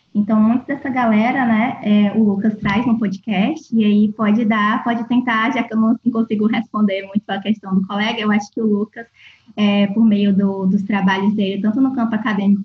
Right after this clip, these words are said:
como no podcast, traz muitas, ele não tra-, ah, na verdade, traz muito mais perguntas do que respostas, mas que nos ajudam, né, a entender muito isso a partir de uma variedade de pessoas.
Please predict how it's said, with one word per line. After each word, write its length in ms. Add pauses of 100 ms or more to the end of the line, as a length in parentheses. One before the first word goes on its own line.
como 200
no 180
podcast, 600
traz 280
muitas, 540
ele 100
não 180
tra-, 220
ah, 160
na 160
verdade, 240
traz 180
muito 200
mais 180
perguntas 460
do 80
que 100
respostas, 480
mas 180
que 80
nos 160
ajudam, 400
né, 220 (300)
a 180
entender 360
muito 280
isso 300
a 100
partir 560
de 160
uma 340
variedade 600
de 80
pessoas. 640